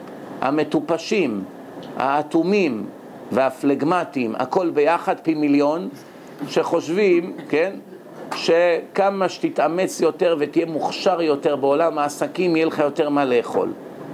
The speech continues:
לא שמעתי שהיתושים חושבים ככה. יש להם בלי סוף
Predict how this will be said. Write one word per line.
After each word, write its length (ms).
לא 140
שמעתי 440
שהיתושים 600
חושבים 420
ככה. 320
יש 220
להם 300
בלי 200
סוף 440